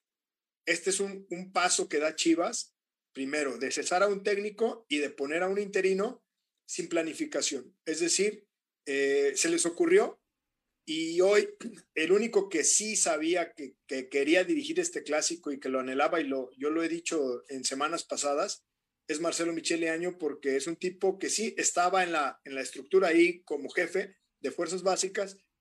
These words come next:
pero que su deseo primario no era ese. Esa es la realidad. Su deseo primario y su máximo anhelo es dirigir al Guadalajara, y no por un partido, como él lo recalcó como ocho veces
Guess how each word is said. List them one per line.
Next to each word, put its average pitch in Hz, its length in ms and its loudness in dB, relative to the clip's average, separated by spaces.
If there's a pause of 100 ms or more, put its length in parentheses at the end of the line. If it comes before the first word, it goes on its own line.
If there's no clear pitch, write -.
(140)
pero 165 240 0
que 170 100 -2
su 160 140 2
deseo 180 680 2 (240)
primario 160 500 0
no 156 380 -6
era 143 280 -4
ese. - 300 -2 (160)
Esa - 160 -8
es 151 60 -4
la 160 140 -2
realidad. 131 400 -2
Su 151 120 -6
deseo 156 320 0
primario 170 640 0 (300)
y 135 80 -8
su 139 120 -4
máximo 170 440 2
anhelo 160 380 0
es 165 120 -2
dirigir 151 400 -2
al 165 80 0
Guadalajara, 139 500 0
y 190 60 4
no 196 200 0
por 185 140 -4
un 190 100 -4
partido, 180 440 0
como 151 280 -2
él 175 60 0
lo 175 80 0
recalcó 151 520 -4
como 147 240 -2
ocho 160 240 0
veces 160 500 -2